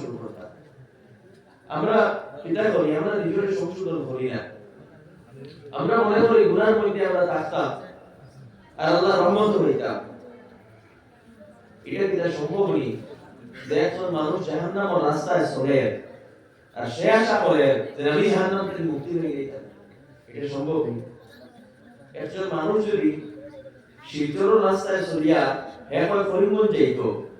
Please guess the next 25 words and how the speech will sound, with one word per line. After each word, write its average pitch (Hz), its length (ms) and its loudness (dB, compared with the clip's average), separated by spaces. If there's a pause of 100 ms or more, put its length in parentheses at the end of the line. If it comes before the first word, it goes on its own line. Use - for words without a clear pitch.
(220)
কোনোদিন 196 360 4
গিয়ে 190 180 2
করিমগঞ্জ 170 360 -2
পৌঁছতে 147 300 -4
পারবে - 180 -4
না। 1017 80 -4 (1400)
একজন 240 260 0 (100)
মানুষ 233 260 0
যদি 220 140 -4 (100)
জাহান্নামের 233 600 4
রাস্তা 220 220 0 (180)
চলে - 240 4 (720)
আর 156 160 -2
সে 208 120 2 (160)
ওখানে - 260 2
আশা 208 220 -4
করে 175 180 0 (340)
যে - 60 -12 (140)
আমি 240 200 4
জন্নত 214 400 2
যাইব 165 180 4 (100)
কি, 127 100 -4 (200)
এটা 220 260 -2
সম্ভব - 260 -2 (120)
না। - 80 -12